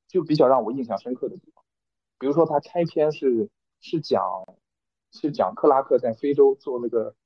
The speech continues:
记者，然后他，然后他，就这个起源就跟我们以前看到的黄金时代漫画、白银时代漫画都不一样。但是你会觉得这个，这个他，这个他很创新的地方，但是你觉得这个地方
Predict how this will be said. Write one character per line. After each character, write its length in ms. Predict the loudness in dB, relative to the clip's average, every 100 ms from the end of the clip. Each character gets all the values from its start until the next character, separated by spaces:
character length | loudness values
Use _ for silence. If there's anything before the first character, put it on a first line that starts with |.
| _
记 160 | -12 -10
者， 180 | -10 -18 _ _ _ _ _ _
然 160 | 0
后 160 | 2 0
他， 280 | 2 -2 -2 _ _ _ _
然 140 | 2 2
后 80 |
他， 360 | 2 2 2 2 -2 -10 _ _ _
就 100 | -12
这 120 | 2
个 80 | 2
起 200 | 2 -4
源 140 | -8 -2
就 140 | -2
跟 240 | 0 -2
我 80 | -4
们 240 | -10 -14 -16
以 80 |
前 240 | -18 -14 -6
看 160 | -2 2
到 140 | 2
的 200 | 2 -4 _
黄 160 | -4 0
金 100 | 0
时 120 | 2
代 120 | 4
漫 160 | 2 2
画、 220 | 0 -2 _ _ _ _ _
白 120 | 0
银 120 | 2
时 120 | 4
代 120 | 4 4
漫 120 | 2
画 120 | 2
都 180 | 2 2
不 140 | 2
一 60 | 0
样。 180 | -6 -12 _ _ _ _ _ _ _ 2
但 160 | 4
是 80 | 4
你 100 | 4
会 160 | 2 4
觉 80 | 4
得 120 | 4 4
这 160 | 4
个， 240 | 4 4 0 _ _
这 120 | 2
个 120 | 2
他， 160 | 2 -4 _ _ _ _ _ _ _ _ -20
这 120 | -20
个 140 | -20 -20 _
他 140 | -6
很 200 | -4 -6 -6 -4
创 180 | -2
新 140 | 2 2
的 80 | 2
地 80 |
方， 160 | 2 2
但 120 | 2
是 80 | 2
你 60 | 4
觉 100 | 4
得 120 | 6
这 80 | 4
个 80 |
地 100 | 4
方 220 | 0 -2